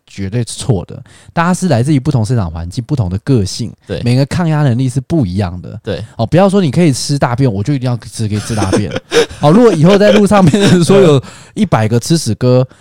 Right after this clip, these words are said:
Speaker 1: 或者是一万个吃屎哥，哎，
Speaker 2: 你就逼人家你一定要做吃屎哥。
Speaker 1: 好像你说，嗯，吃屎有什么了不-，吃屎有什么难的？你为什么不吃？
Speaker 2: 嗯。
Speaker 1: 这样，然后，然后我就应该要吃才变得合理。
Speaker 2: 嗯。
Speaker 1: 没有这种事情，就是每个人的接受程度就不一样，喜好也不同，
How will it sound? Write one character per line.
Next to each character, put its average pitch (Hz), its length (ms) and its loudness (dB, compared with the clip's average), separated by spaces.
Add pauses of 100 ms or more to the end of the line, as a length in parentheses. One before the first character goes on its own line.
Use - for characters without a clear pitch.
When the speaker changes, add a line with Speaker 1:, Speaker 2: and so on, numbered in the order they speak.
(120)
Speaker 1:
或 196 100 2
者 190 80 6
是 175 140 0
一 151 100 -2
万 180 200 4
个 147 80 4
吃 165 140 0
屎 113 180 -4
哥， 131 200 -2
哎， 202 220 2 (280)
Speaker 2:
你 147 140 -6
就 143 120 4
逼 220 240 2
人 175 160 2
家 196 100 4
你 131 140 -2
一 131 60 -2
定 - 20 2
要 180 100 2 (160)
做 180 160 2
吃 147 200 -4
屎 98 180 -8
哥。 135 80 -6
Speaker 1:
好 - 0 -
像 151 80 6
你 180 60 6
说， 175 180 0
嗯， 147 100 0
吃 165 200 -2
屎 139 120 0
有 127 60 4
什 117 80 -2
么 120 60 0
了 110 120 0
不-， 117 180 -10
吃 156 200 -4
屎 127 120 -6
有 120 100 -2
什 113 100 -4
么 104 60 -6
难 87 200 -6
的？ 95 120 -8
你 110 200 -6
为 131 140 -4
什 113 80 -6
么 92 100 -6
不 92 60 -8
吃？ 92 420 -12 (220)
Speaker 2:
嗯。 95 140 -14
Speaker 1:
这 120 80 0
样， 98 200 0
然 101 140 -2
后， 117 180 -2
然 123 120 -2
后 165 60 4
我 143 120 4
就 151 140 2
应 147 80 -2
该 143 120 -2
要 139 100 2
吃 - 280 -4
才 127 160 2
变 131 100 2
得 113 80 0
合 95 240 -4
理。 98 200 -2 (180)
Speaker 2:
嗯。 87 180 -12
Speaker 1:
没 135 80 2
有 139 60 6
这 123 80 2
种 104 100 2
事 107 160 -2
情， - 160 -8 (540)
就 170 80 -2
是 175 320 2
每 135 200 -2
个 120 120 0
人 123 180 2
的 135 120 2
接 160 160 2
受 165 100 4
程 120 100 0
度 127 120 2
就 127 120 0
不 135 160 -4
一 113 60 0
样， 110 160 -2
喜 92 180 -8
好 123 120 0
也 101 60 0
不 87 120 -6
同， - 260 -12